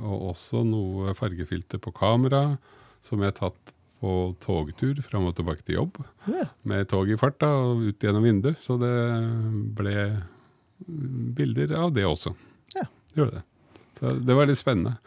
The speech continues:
Speaker 2: Mhm.
Speaker 1: Og, og da, det blåfilteret, og rød og for så vidt også, men, men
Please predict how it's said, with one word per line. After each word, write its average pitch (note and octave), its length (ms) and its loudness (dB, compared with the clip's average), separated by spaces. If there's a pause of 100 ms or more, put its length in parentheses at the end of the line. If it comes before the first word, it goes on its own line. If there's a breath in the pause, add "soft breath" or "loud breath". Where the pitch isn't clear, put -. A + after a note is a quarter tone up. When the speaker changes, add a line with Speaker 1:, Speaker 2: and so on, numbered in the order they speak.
(140 loud breath)
Speaker 2:
Mhm. C#3+ 140 2 (520 loud breath)
Speaker 1:
Og, B2 300 2
og C3 140 2
da, A#2+ 140 8 (1900)
det G#2+ 100 4
blåfilteret, A2+ 960 2 (1700 soft breath)
og F2+ 220 -4
rød E2+ 180 -2
og F2+ 320 -4
for G2+ 160 -2
så F2 140 -2
vidt G2 100 -4
også, F#2+ 240 0
men, A2+ 160 2
men G#2 220 2